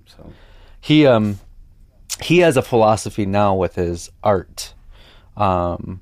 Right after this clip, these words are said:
Speaker 2: which is all about if, if, if he is making something, he gets final cut.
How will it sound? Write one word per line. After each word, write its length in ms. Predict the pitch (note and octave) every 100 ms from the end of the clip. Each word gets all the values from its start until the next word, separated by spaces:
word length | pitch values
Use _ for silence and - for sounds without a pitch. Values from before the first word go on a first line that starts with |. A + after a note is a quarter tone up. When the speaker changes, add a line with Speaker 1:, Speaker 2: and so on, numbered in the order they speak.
| -
Speaker 2:
which 440 | - G#2 G#2 F#2 -
is 320 | - G#2 F#2 F2
all 220 | - G#2+
about 340 | F#2+ F#2 F2+ - - - - - - - -
if, 200 | A2 - -
if, 220 | G#2+ G2 - - -
if 180 | A#2 -
he 100 | C#3+
is 140 | C3
making 260 | B2+ A#2+ G#2+
something, 460 | G#2+ F#2+ F#2+ F#2+ - - -
he 220 | - B2+
gets 260 | B2 A2+ -
final 320 | - G2+ G2
cut. 500 | F2+ - - - -